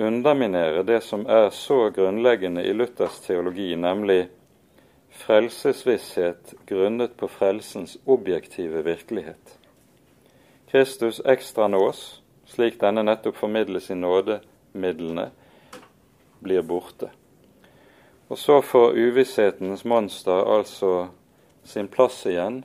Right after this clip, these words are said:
innenfor den lutherske kirke. Franke forstår forkynnelsen av evangeliet ikke så mye som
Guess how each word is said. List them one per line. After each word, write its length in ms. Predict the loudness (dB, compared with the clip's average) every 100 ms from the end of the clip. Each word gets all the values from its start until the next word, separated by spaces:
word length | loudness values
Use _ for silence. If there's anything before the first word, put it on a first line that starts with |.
| -16 -8
innenfor 720 | -6 -6 -8 -4 -2 -2 -6 _ -6
den 160 | -4 -4
lutherske 720 | -6 -4 -6 -4 -6 -6 -8 _ _
kirke. 540 | -14 -14 -14 _ -20 _ _ _ _ _ _ _ _ _ _ _ _ _ _ _ _ _ -6
Franke 720 | 4 6 4 0 4 4 4
forstår 480 | 0 0 6 6 6
forkynnelsen 720 | 0 -2 0 0 -2 -2 0
av 140 | 0 -2 -2
evangeliet 880 | 2 2 2 2 4 4 2 0 -2
ikke 160 | -4 -4
så 160 | -4
mye 220 | -2 -2 -2
som 320 | 0 0